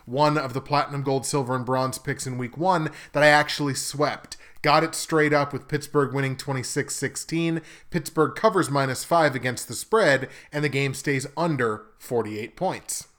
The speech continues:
But we had Buffalo winning and covering the spread. We had Philadelphia, which was an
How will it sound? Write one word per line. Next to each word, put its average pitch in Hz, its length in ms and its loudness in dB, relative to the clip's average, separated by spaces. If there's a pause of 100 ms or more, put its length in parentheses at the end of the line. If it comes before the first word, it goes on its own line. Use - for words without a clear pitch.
(220)
But 147 60 -4
we 139 100 0
had 139 180 2
Buffalo 170 440 6
winning 165 360 2
and 160 140 0
covering 156 460 0
the 151 80 -4
spread. 156 600 0 (280)
We 131 140 0
had 135 360 2 (100)
Philadelphia, 151 800 4
which 131 240 0
was 127 240 -2
an 127 240 -6